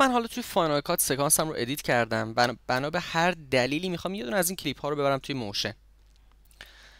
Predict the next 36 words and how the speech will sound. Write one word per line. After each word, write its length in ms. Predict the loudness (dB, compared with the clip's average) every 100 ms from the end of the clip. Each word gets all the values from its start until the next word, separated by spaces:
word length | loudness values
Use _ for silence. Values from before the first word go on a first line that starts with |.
| -20 _ _ _ _
ام، 380 | -2 0 0 -6 -16 _ -18 -6
اینجا 600 | -2 2 4 4 2 -2 _ _ -20 -20 _ _ _ _ _ -10
فرضاً 480 | 6 8 8 8
من 140 | 4 2
می‌خوام 420 | -2 -2 -2 -4 -10
لرزش 720 | -8 2 6 6 6 2 -2 -6 -10
دوربین 360 | -12 -8 -4 -4
این 160 | -4
کلیپ 240 | -6 -8 -8
رو 80 | -4
بگیرم. 380 | -4 -4 -8 -10 -20 -20 -8 0
هرچند 240 | 0 0
که 60 | -2
شما 180 | -2
این 60 | -2
کار 140 | 0
رو 60 | -2
توی 140 | -4
فاینال 360 | -8 -4 -4 -4
کات 260 | -6 -6 -4
هم 80 |
می‌تونید 340 | -4 -6 -8 -10
بکنید، 240 | -10 -8 -4
اما 140 | 0
من 100 | 0
اینجا 200 | 0 -2
میام 220 | -2 -2 -4 -20 -20 -20 -20 -20 0
برای 180 | 2 4
مثال 720 | 4 4 6 6 6 2 0
این 180 | -6 -6
رو 120 | -4
منتقلش 440 | -6 -2 -2 -2
می‌خوام 200 | -4 -6
بکنم 240 | -6 -6 -6
به 60 |
موشن. 380 | -8 -8 -10 -10